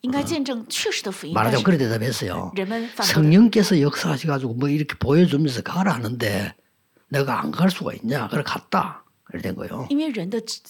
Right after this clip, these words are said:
Speaker 1: 指责非常激烈，所以彼得不得不回答，“是圣灵向我显明，让我看到了一个异象，所以我不得不去这样回答。”
Speaker 2: 가서 그리스도를 전했는데 그들이 은혜를 받고 성령께서 임했다.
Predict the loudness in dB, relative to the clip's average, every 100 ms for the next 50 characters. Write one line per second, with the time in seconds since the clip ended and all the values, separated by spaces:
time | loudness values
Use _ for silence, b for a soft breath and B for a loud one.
0 | -10 -8 -8 -6 -6 -6 -8 -8 -8 -8
1 | -6 -4 -4 -4 -4 -6 -10 -8 -8 -6
2 | -6 -8 -10 -10 -10 B B -4 -4 -4
3 | -2 -2 0 -2 -2 -6 -8 -10 -8 -8
4 | -8 -8 -6 -6 -6 -6 -6 -8 -8 -8
5 | -8 -6 -6 -8 -6 -4 -4 -6 -8 -6
6 | -6 -8 -8 -8 0 2 4 4 4 2
7 | 2 4 6 6 4 2 2 2 0 -2
8 | -2 -6 -4 2 4 6 6 6 6 6
9 | 2 2 0 0 -6 _ b -2 6 10
10 | 10 10 8 8 6 6 2 0 -2 -2
11 | -6